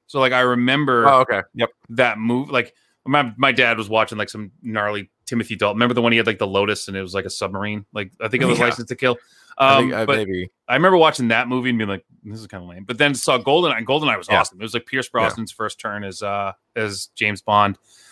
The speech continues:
Speaker 2: Yeah.
Speaker 1: And, like, again, I still remember the maps. Like, if you put me in it right now, and th-, the thing
Speaker 2: Oh,
Speaker 1: about this
Speaker 2: wow.
Speaker 1: game, while the graphics are kinda gnarly and they, they're kinda blocky,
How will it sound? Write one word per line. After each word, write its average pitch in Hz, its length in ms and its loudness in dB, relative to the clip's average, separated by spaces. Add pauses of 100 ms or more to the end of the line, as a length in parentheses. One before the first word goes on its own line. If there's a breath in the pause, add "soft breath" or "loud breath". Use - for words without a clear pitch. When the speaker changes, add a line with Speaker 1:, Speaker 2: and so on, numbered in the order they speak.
(160 soft breath)
Speaker 2:
Yeah. 82 220 0
Speaker 1:
And, 143 160 4
like, 139 180 2
again, 143 320 4
I 117 100 2
still 165 400 4
remember 135 340 4
the 107 80 -4
maps. 110 340 0
Like, 104 100 -10
if 110 120 -12
you 135 80 -6
put 156 200 -2
me 139 80 -2
in 135 60 0
it 135 60 0
right 120 200 0
now, 127 320 -2 (440)
and 151 160 4
th-, 165 180 0
the 147 140 2
thing 175 180 2
Speaker 2:
Oh, 117 140 6
Speaker 1:
about 107 160 6
this 104 80 4
Speaker 2:
wow. 101 60 2
Speaker 1:
game, 139 320 0
while 156 200 2
the 143 100 0
graphics 139 500 0
are 196 60 -4
kinda 202 260 0
gnarly 196 360 0
and 131 100 -4
they, 127 100 2
they're 123 200 -4
kinda 127 260 0 (140)
blocky, 123 480 -4